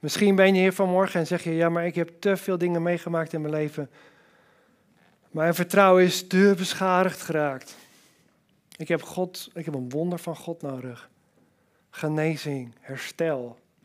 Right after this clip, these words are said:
En ik snap dat dat niet in één dag gefixt is, maar ik,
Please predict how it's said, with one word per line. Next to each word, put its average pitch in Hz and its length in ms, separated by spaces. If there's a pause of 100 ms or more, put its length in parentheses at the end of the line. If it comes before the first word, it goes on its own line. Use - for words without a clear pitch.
(260)
En 139 80
ik 143 100
snap 170 200
dat 175 100
dat 165 140
niet 170 180
in 165 100
één 170 180
dag 165 160
gefixt - 360
is, 156 160
maar 151 220
ik, 147 180